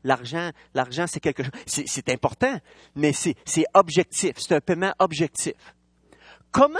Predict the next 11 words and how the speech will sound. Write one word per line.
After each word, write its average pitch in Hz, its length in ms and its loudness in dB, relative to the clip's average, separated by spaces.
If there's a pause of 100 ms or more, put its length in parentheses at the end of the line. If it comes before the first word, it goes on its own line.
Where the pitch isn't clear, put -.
(160)
moi 262 320 -2
je 202 160 -2
vais 170 220 2
goûter 254 720 -2 (480)
dans 165 300 2
ma 151 200 2
vie 240 380 -6 (760)
ce - 220 0 (240)
paiement 247 600 0 (300)
de 143 180 0
Dieu, 131 380 -6